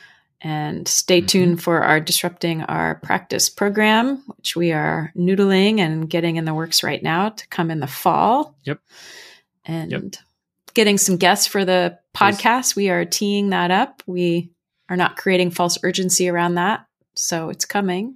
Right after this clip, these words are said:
Speaker 1: slowly but surely. We may have been saying that the last
Speaker 2: Yes.
Speaker 1: eighteen podcasts, but it happens when it happens.
Speaker 2: Nope. It's, it's coming
Speaker 1: Yes.
Speaker 2: for sure.
Speaker 1: Yep.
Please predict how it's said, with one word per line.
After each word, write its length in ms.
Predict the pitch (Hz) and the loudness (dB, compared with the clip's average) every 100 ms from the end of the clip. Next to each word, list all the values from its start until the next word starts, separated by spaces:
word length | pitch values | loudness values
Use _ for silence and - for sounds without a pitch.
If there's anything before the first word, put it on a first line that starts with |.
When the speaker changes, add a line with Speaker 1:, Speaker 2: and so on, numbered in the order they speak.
| _ | _
Speaker 1:
slowly 460 | - 180 160 160 160 | -6 -4 -2 -2 -2
but 180 | 160 165 | -2 0
surely. 500 | 185 175 170 196 - _ 214 | 0 0 -2 -4 -6 _ -6
We 140 | 196 | 0
may 160 | 185 185 | 4 6
have 100 | 185 | 4
been 140 | 170 | 0
saying 240 | 170 175 170 | 0 0 0
that 180 | 160 | -2
the 80 | - | -2
last 400 | 165 165 156 - - _ _ | 2 2 0 -6 -14 _ _
Speaker 2:
Yes. 180 | 175 175 | 0 2
Speaker 1:
eighteen 220 | - 170 | 0 0
podcasts, 720 | 165 165 170 180 180 277 - - | 0 -2 0 2 2 0 -6 -12
but 220 | - - _ _ _ _ - | -14 -16 _ _ _ _ 0
it 60 | |
happens 360 | 190 175 175 175 | 2 4 2 2
when 140 | 170 | 0
it 100 | 165 | -2
happens. 500 | 175 180 202 269 - - _ _ _ _ _ _ _ - - | -2 -2 -4 -8 -14 -20 _ _ _ _ _ _ _ -20 -6
Speaker 2:
Nope. 200 | - 113 - _ _ _ _ _ _ _ | -2 -2 -4 _ _ _ _ _ _ _
It's, 320 | 123 117 - | 2 2 0
it's 240 | - 117 - | -6 -6 -4
coming 280 | 110 101 117 | -4 -4 -4
Speaker 1:
Yes. 220 | 117 208 - | -2 -2 -2
Speaker 2:
for 100 | 101 | -4
sure. 280 | - 104 | -4 -6
Speaker 1:
Yep. 200 | 113 113 | -6 -6